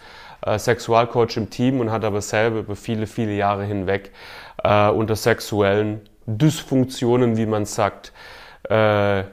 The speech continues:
gelitten. Erektionsprobleme und vorzeitiger Samenerguss im Spezifischen.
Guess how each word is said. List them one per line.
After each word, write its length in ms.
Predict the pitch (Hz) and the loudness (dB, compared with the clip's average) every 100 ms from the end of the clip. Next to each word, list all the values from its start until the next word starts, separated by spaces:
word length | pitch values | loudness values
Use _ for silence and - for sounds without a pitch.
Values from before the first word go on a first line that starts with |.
| - | -2
gelitten. 640 | 120 120 139 - 120 95 - - - - - - - | 2 4 4 6 4 4 -6 -20 -20 -20 -20 -14 -4
Erektionsprobleme 1040 | 104 104 - 123 117 113 107 113 110 107 104 | -4 -2 2 2 0 -4 2 4 4 2 0
und 200 | 107 101 | -4 -4
vorzeitiger 640 | - 110 - 110 101 104 | 0 0 2 0 0 0
Samenerguss 720 | 95 98 104 107 101 101 98 | 2 2 4 0 -4 -6 -8
im 180 | - 101 | -8 -8
Spezifischen. 920 | - - - - 101 - 104 - 85 | -10 -12 -12 -6 -6 -6 -8 -6 -10